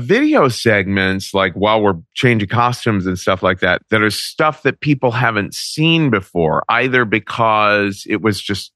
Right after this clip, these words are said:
stuff we did at N Y U or stuff that didn't make it onto M T V. So it's a really fun mix where people are saying they feel like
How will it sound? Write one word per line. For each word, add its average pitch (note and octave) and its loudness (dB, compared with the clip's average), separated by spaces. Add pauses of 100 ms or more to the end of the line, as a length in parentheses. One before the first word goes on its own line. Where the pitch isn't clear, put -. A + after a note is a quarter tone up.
(100)
stuff - -4
we G2+ 4
did F2+ 2
at F2 2
N F2 0
Y E2 2
U A2 2
or F#2 2
stuff - -4
that F2+ -2
didn't F2+ -2
make F2 -2
it D#2 -2
onto G#2 0
M G2 -2
T G#2 -6
V. G2 2 (1000)
So A#2+ 4
it's B2 0
a D3+ 4
really F3 2
fun C3 -2
mix A#2 -2
where F#2+ 2
people A2+ -2
are G#2 2
saying G2 -2
they F2+ 0
feel G2 0
like F2+ 0